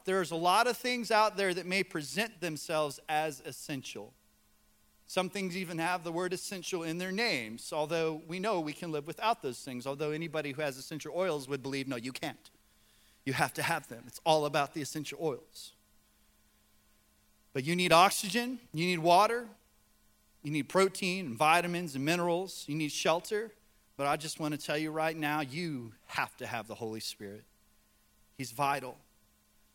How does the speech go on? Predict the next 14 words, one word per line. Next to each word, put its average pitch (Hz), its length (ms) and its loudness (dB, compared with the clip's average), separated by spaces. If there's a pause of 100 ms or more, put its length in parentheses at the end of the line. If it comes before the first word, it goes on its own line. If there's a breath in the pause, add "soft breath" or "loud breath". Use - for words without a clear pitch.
(380)
So 202 220 4
today's 233 400 6
gonna 226 200 4
be 208 100 2
a 196 60 6
little 208 240 4
bit 180 220 2
like 160 220 2
drinking 175 340 -4
out 160 180 2
of 139 80 -4
a 131 80 -6
fire 127 340 -2
hydrant. 107 400 -6